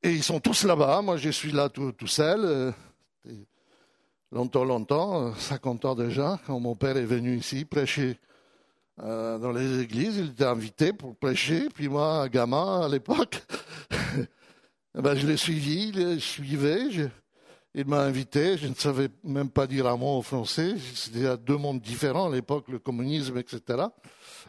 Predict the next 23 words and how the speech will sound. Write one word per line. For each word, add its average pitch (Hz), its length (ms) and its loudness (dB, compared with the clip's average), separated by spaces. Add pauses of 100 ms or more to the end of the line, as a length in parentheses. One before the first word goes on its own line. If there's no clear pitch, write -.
Vous 127 60 -2
voyez ? 165 240 4 (1500)
Et 165 140 4
donc, 180 280 2
euh, 151 240 6 (560)
euh, 131 320 2 (1000)
je, 123 280 -10
je 135 220 -6
suis 143 260 0
arrivé 127 360 2
là 139 340 2
et, 110 140 -4 (2500)
et 165 60 4
c'était, 139 340 2 (160)
euh, 139 160 2
c'était, - 300 -4 (280)
c'était - 420 -4
pas 175 140 8
toujours 139 340 -2
facile. 165 480 0
C'était, 131 600 -4
il 147 240 -14
y, 139 180 -8